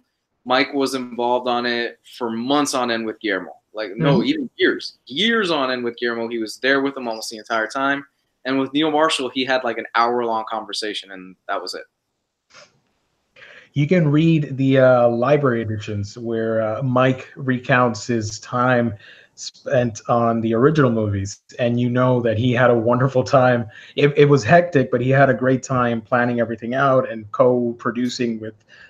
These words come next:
Speaker 2: uh, uh, Guillermo. But here, like you said, it's just an hour or two, that's it.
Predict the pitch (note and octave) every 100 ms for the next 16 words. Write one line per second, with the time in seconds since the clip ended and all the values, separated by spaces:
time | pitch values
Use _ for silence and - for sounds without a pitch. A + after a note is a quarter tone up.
0 | - G#2+ G#2 G2 F#2+ - _ A#2 G#2 G2+
1 | G2+ A2 B2 D3+ C#3 B2 A2+ A2+ G#2 G3+
2 | F3 C#3+ C3 B2+ A#2+ - D3+ C3 A#2+ -
3 | B2 - _ _ A#2+ B2+ D3+ D3+ D3 D3
4 | D3 D#3 D#3 D3 C#3 C3+ C3 G#2+ -